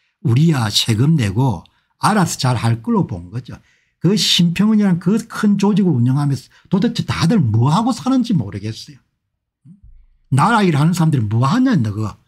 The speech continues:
너거 뭐하고 있냐 이야기죠. 예? 나라가 외침을 당하게 되면 나라를 제-, 제대로 꾸-, 꾸-, 지킬 수 있겠냐 그런 생각이 들-, 내가 늘 이야기했지 않습니까? 의료 분야가 이 정도면 국방은 괜찮겠냐 이야기죠.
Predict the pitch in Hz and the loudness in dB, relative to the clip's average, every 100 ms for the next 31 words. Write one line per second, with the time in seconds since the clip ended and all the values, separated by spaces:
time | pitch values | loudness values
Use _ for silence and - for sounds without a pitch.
0 | _ _ - 175 196 110 117 131 220 269 | _ _ -2 0 2 2 2 2 2 2
1 | 302 277 117 98 175 - - _ _ _ | 2 0 -2 -6 -16 -20 -20 _ _ _
2 | - - _ _ _ 156 208 240 190 127 | -20 -20 _ _ _ 0 2 2 2 0
3 | 120 - 226 190 131 139 185 160 131 160 | 0 0 2 2 2 2 2 2 2 2
4 | 156 - - 143 202 269 175 190 - 147 | 0 -2 -4 0 2 2 2 0 0 0
5 | 147 226 - - - _ _ _ - 269 | 2 0 -2 -10 -20 _ _ _ -2 0
6 | 240 - - - 175 214 117 185 233 180 | 0 0 -2 0 2 2 2 2 2 2
7 | 139 117 190 - 156 190 285 285 320 302 | 0 -2 -6 -4 0 2 2 4 2 2
8 | 233 202 190 165 175 165 170 170 214 190 | 2 2 2 0 2 0 2 2 2 2
9 | 226 208 147 123 156 175 165 131 - _ | 2 2 0 0 2 2 2 0 -6 _
10 | 247 - 254 233 165 113 104 127 160 196 | -4 0 0 2 2 0 0 0 2 2
11 | 196 107 92 85 _ _ | 2 -2 -6 -18 _ _